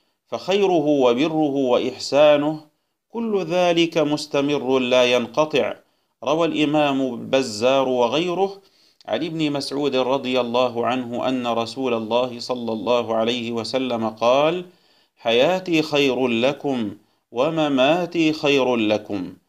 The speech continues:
أما حياتي فأبين لكم السنن وأشرع لكم الشرائع، وأما موتي فإن أعمالكم تعرض علي، فما رأيت منها حسنا حمدت الله تعالى،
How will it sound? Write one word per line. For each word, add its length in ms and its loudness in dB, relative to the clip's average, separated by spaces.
أما 320 -2
حياتي 760 2
فأبين 840 0
لكم 420 -2
السنن 580 -2
وأشرع 640 2
لكم 520 -4
الشرائع، 840 0
وأما 460 0
موتي 680 0
فإن 480 -2
أعمالكم 960 0
تعرض 480 0
علي، 580 2
فما 360 0
رأيت 420 2
منها 460 0
حسنا 600 0
حمدت 420 -4
الله 500 0
تعالى، 800 2